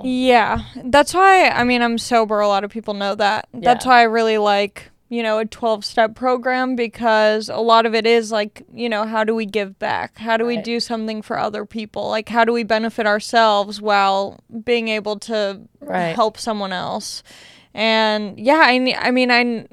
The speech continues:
Speaker 1: you know, I'm sure you can see it in other people too. Like, you know, people I'm close with will be like, "Oh, I still don't feel fulfilled. Like, I have my dream job.
Speaker 2: Yeah.
Speaker 1: I'm doing everything right.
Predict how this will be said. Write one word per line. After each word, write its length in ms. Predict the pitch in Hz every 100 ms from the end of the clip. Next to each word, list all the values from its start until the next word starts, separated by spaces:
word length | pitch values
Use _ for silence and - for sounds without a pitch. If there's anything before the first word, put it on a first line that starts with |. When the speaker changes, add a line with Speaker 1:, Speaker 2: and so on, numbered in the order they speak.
| -
Speaker 1:
you 200 | 208 233
know, 380 | 208 202 214 -
I'm 260 | - - 226
sure 200 | - 240
you 120 | 233
can 160 | 233 226
see 180 | - 214
it 60 |
in 120 | 202
other 240 | 196 196 196
people 280 | 226 208 196
too. 340 | - 208 196
Like, 300 | 190 185 - - -
you 120 | 214
know, 100 | 196
people 320 | - 240 233
I'm 160 | 208 202
close 380 | - 208 -
with 160 | 202 202
will 100 | 208
be 160 | 202 196
like, 260 | 190 - _ - _ -
"Oh, 60 |
I 80 | 254
still 240 | 240 269 262
don't 180 | 247
feel 180 | 233 226
fulfilled. 540 | 208 214 - 214 226 208
Like, 160 | 214
I 80 | 226
have 100 | 240
my 160 | 240 233
dream 380 | 214 214 220
job. 480 | 214 185 202 196 226 -
Speaker 2:
Yeah. 260 | 180 180 170 165 _ -
Speaker 1:
I'm 200 | 247 262
doing 280 | 285 339 294
everything 440 | 262 262 254 226
right. 420 | 220 214 170 -